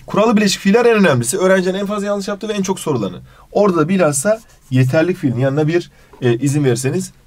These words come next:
yıldız koymak istiyorum. Şimdi sizin sorularınıza geliyor. Sizin zor sorularınıza geliyor. Yeterlik fiili örnek veriyorum mesela.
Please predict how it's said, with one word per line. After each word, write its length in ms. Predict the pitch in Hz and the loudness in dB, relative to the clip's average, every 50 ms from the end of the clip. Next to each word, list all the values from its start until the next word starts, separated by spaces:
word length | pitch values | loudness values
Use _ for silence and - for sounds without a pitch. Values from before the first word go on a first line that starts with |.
| _ - | _ -2
yıldız 420 | 131 131 131 127 - - - - | 0 2 2 2 2 -2 -4 -6
koymak 360 | - 127 110 123 147 156 - | -6 -6 -4 -4 -4 -6 -8
istiyorum. 380 | 139 123 - - - - - - - - - | -10 -12 -10 -10 -10 -10 -10 -12 -18 -16 -10
Şimdi 320 | - - 226 170 120 - - - _ _ _ _ _ _ - - - - - - | -4 -2 0 0 -2 -2 -8 -14 _ _ _ _ _ _ -20 -20 -20 -14 -10 -8
sizin 180 | - 143 156 160 | -4 -2 -2 0
sorularınıza 400 | 131 139 147 147 151 147 131 131 | 2 2 2 2 2 2 2 0
geliyor. 180 | 110 101 98 | 0 -2 -2
Sizin 140 | 98 117 117 110 | -4 -8 -6 -4
zor 160 | 110 113 110 | -2 -2 -2
sorularınıza 380 | - 117 107 110 107 101 95 | -2 -2 -4 -4 -4 -6 -6
geliyor. 260 | 90 92 101 80 - - - - - - - - - - - - - | -6 -6 -8 -8 -10 -12 -16 -18 -16 -16 -16 -16 -16 -16 -14 -8 -4
Yeterlik 360 | - 190 - 240 226 220 190 | -2 0 2 2 2 0 0
fiili 180 | - 208 196 202 | 0 2 2 4
örnek 200 | 196 190 185 165 | 4 2 2 0
veriyorum 240 | 139 117 107 107 | 0 0 -2 -2
mesela. 360 | 104 98 - 113 123 151 - | -4 -6 -4 -2 -2 -2 -2